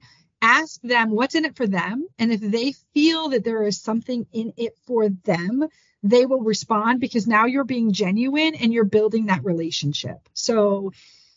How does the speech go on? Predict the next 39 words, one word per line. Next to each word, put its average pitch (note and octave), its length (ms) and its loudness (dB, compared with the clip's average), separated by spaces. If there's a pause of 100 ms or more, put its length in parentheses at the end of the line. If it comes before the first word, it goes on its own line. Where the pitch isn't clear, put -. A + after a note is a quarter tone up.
(200)
if D4 180 2
you're F4+ 140 4
target B3+ 400 0
shooting C#4 580 0
on A3 220 2
LinkedIn A#3+ 720 -2 (320)
and A3+ 180 2
you B3 120 0
know A3+ 360 6
so-and-so, A#3+ 880 0
or G#3 220 2
you F#3 180 0
know G#3+ 260 2
their B3+ 200 0
name, G#3 520 -2
or F3 200 -2
they're F3+ 260 -4 (240)
talking B3+ 480 0
on B3+ 100 2
a B3+ 60 2
lot B3 220 2
of A#3+ 40 -8
podcasts G#3+ 600 2
and G#3 80 0
they're F#3+ 100 0
doing A3+ 380 -2
a A#3+ 60 -8
lot A3+ 240 0
of G#3+ 120 -4 (120)
things A#3 260 -2
for G#3+ 160 -2
the G#3 160 0
industry G#3 460 -2
and F#3+ 160 -2
they're G3+ 180 -2
at A#3 100 0
the A3+ 100 -6
client G#3+ 440 -2
side F#3+ 420 -2